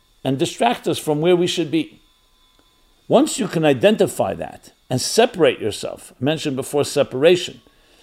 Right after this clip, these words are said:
So really it consists of two components. One is separ-, one is recognizing what it is and identifying it, and not just allowing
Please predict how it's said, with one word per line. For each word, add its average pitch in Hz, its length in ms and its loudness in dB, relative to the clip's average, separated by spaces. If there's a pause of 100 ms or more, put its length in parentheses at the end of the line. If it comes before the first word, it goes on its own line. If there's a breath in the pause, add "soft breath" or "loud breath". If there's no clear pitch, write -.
(120 soft breath)
So 135 160 2
really 196 260 6
it 135 140 0
consists 147 460 -2
of 131 120 -4
two 156 140 0
components. 147 680 0 (300 loud breath)
One 165 200 4
is 147 120 0
separ-, 151 420 2
one 156 220 2
is 143 260 -2 (380 soft breath)
recognizing 127 760 4 (680)
what 151 180 6
it 139 100 2
is 143 220 4
and 123 180 -2
identifying 143 760 0
it, - 220 -2
and 120 160 -4
not 147 180 2
just 131 240 0
allowing 139 640 0